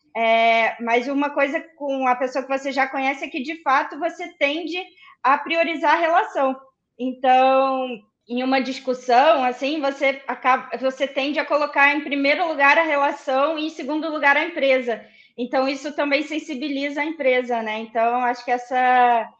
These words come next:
essa dúvida é um ponto super importante. Mas, além disso, de... de ter habilidades complementares, né, de, e de ter valores em comum, é... eu acho que duas coisas que são super importantes é a pessoa ter uma capacidade de tomar decisão, né? Eu acho que,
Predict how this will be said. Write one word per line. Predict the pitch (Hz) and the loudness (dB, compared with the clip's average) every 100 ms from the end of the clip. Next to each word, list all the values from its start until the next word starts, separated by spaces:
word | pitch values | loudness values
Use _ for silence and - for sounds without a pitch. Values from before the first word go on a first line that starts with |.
| _ - _ | _ -20 _
essa | 247 247 262 | -8 -2 -2
dúvida | 240 247 269 | -2 0 2
é | 269 | 2
um | 269 | 2
ponto | 262 262 | -4 -4
super | 269 285 269 294 | -14 -14 -6 -6
importante. | 302 302 311 247 226 220 208 _ - | -4 -6 -2 -2 -2 -8 -18 _ 0
Mas, | 262 269 | 0 4
além | 269 294 330 | 2 2 -2
disso, | 320 - 285 | -8 -10 -14
de... | - 262 247 247 | -8 -6 -6 -10
de | 247 247 | -14 -6
ter | 262 240 240 214 190 _ | 0 2 2 0 -4 _
habilidades | 220 240 254 262 240 285 262 - | -6 -4 -4 4 6 6 4 -10
complementares, | 240 240 233 220 214 214 240 277 240 233 - | -12 -6 -6 -6 -6 2 4 4 2 0 -6
né, | 226 262 | -2 -2
de, | 254 - - 220 | -2 -14 -20 -20
e | 240 233 226 220 202 180 _ | -18 -16 -12 -12 -14 -20 _
de | 226 - | -18 -6
ter | 226 | -6
valores | 214 226 226 254 285 247 240 | 0 0 4 4 4 -2 -8
em | |
comum, | 240 220 214 226 302 302 - _ _ _ | -8 -10 -8 -4 -4 -6 -12 _ _ _
é... | 226 233 233 233 - | 2 6 8 6 6
eu | 254 | 4
acho | 269 - | 4 4
que | 311 | -10
duas | 226 254 320 415 | -8 -6 -6 -6
coisas | 330 302 302 | -6 -6 -8
que | - | -12
são | - 277 269 269 254 | -6 -4 -2 -4 -8
super | - 294 294 | -12 -12 -10
importantes | 370 330 294 254 254 302 294 254 | -10 -8 -6 -2 -2 -4 -6 2
é | 262 | 2
a | 262 | 2
pessoa | 277 277 285 | -2 -2 -2
ter | 285 277 277 | 0 0 0
uma | 277 269 262 254 | -2 2 2 2
capacidade | 247 247 247 277 285 240 277 302 | 0 -2 -2 -6 0 2 2 -2
de | 247 - | -12 -6
tomar | 254 240 247 | -2 0 0
decisão, | 269 262 233 214 220 254 | -2 -4 -8 -4 -4 -2
né? | 220 | -2
Eu | 220 | 0
acho | 226 226 | -2 -4
que, | 247 240 240 | -4 -2 -2